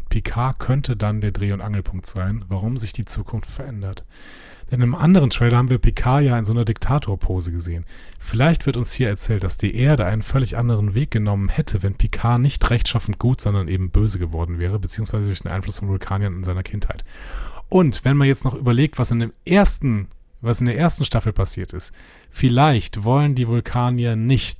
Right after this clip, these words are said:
dass Picard so aktiv wird bei der Rettung der Romulaner. Das heißt, die Vulkanier reisen in die Vergangenheit, um Picard schon in seiner Jugend quasi auf den falschen Weg zu bringen.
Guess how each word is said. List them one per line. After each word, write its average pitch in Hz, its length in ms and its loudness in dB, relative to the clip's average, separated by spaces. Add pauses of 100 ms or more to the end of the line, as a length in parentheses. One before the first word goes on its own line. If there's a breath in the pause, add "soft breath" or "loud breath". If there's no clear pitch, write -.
dass - 200 -6
Picard 120 580 0
so 110 180 0
aktiv - 580 -4
wird 107 180 -2
bei 98 120 -2
der 95 180 -2
Rettung 104 320 -2
der 92 100 -2
Romulaner. 90 580 -4 (1400 soft breath)
Das - 200 0
heißt, 127 260 4
die 104 100 0
Vulkanier 151 640 2
reisen 117 420 2
in 117 80 -4
die 113 80 0
Vergangenheit, 107 1000 -2
um 117 160 -2
Picard - 560 2
schon 123 220 -4
in 110 100 -4
seiner 98 220 0
Jugend 123 520 0
quasi 110 400 -2
auf - 120 -8
den 101 140 -6
falschen 101 420 -4
Weg 104 200 -4
zu - 120 -16
bringen. 85 320 -6